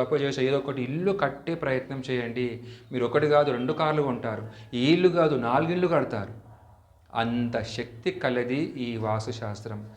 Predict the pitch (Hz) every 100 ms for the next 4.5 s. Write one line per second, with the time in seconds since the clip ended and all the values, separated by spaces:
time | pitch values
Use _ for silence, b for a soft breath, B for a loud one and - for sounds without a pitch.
0 | B B 120 117 113 175 180 - - 123
1 | 139 165 180 196 180 123 131 156 160 160
2 | 139 131 123 143 202 - - - - -
3 | - 131 147 165 147 139 135 135 160 156
4 | 127 127 127 123 117